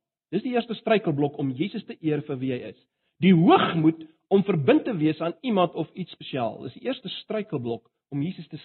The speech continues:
sien vir wie hy werklik is. Eh, en dis wat ons hier sien. Daar was 'n soort van 'n gevoel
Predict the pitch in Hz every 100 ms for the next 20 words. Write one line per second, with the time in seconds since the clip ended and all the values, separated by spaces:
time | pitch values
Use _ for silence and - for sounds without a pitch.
0 | - 139 123 139 127 135 123 135 135 127
1 | 170 120 _ _ _ _ _ _ _ _
2 | _ _ _ _ _ - 151 151 190 262
3 | 269 247 208 233 - 240 113 _ _ _
4 | _ _ 180 226 311 - - 339 339 285
5 | 254 233 - 320